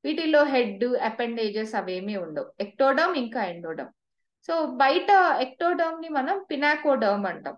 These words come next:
దాంట్లో ఉండే ఫ్లాట్ సెల్స్ వల్ల దాన్ని pinacoderm అంటారు. ఆ సెల్స్ ని మనం pinacocytes అంటాం. ఇంకా పోరోసైట్స్ కూడా ఉంటాయి. ఇన్నర్ choanocytic లేయర్ లో మనకి కాలర్ సెల్స్ ఉంటాయి, వాటిని choanoderm అంటాం.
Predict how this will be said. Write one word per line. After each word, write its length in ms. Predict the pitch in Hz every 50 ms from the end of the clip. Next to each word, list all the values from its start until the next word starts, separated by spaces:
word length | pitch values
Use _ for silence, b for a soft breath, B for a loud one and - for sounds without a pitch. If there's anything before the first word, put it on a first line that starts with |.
| _ -
దాంట్లో 400 | 214 262 262 269 294 302 311 277
ఉండే 200 | 269 269 277 359
ఫ్లాట్ 520 | 392 381 - 339 262 247 254 269 311 - -
సెల్స్ 360 | - 330 247 254 247 - -
వల్ల 240 | 220 190 196 247 370
దాన్ని 340 | 370 311 254 269 339 370 -
pinacoderm 720 | 294 233 233 233 240 247 - 240 233 208 208 202 196 202 190
అంటారు. 500 | 170 175 - 165 156 156 - - - _ _ _ _ - 262
ఆ 100 | 285 370
సెల్స్ 340 | 359 370 277 277 330 330
ని 60 | 381 381
మనం 240 | 330 269 269 359
pinacocytes 880 | 403 - 349 269 247 254 269 - 262 247 240 - - 196 190 190 - -
అంటాం. 280 | 175 160 160 - - - _ _ _ _ _ -
ఇంకా 180 | 302 311 311 370
పోరోసైట్స్ 680 | 381 - 339 294 294 294 294 302 302 269 226 226 - -
కూడా 220 | - 196 185 185
ఉంటాయి. 300 | 175 165 165 - - - _ _ _ _ _ _ _ -
ఇన్నర్ 420 | 320 370 403 453 466 453 466 -
choanocytic 840 | 392 311 320 339 349 370 392 381 - 381 349 - - 339 330 - 294
లేయర్ 300 | 277 269 269 269 262 269
లో 260 | 269 403 494 508 - _ _ _ _ _ _ _ _ - 269
మనకి 600 | 302 302 311 311 - - 415 415 403 359 - -
కాలర్ 300 | 302 277 285 320 339 349
సెల్స్ 280 | - 330 254 240 226 196
ఉంటాయి, 260 | 170 - - - -
వాటిని 340 | - 220 233 226 349 370 - 320
choanoderm 580 | 254 240 247 247 254 247 226 208 190 185 185
అంటాం. 260 | 170 156 156 - -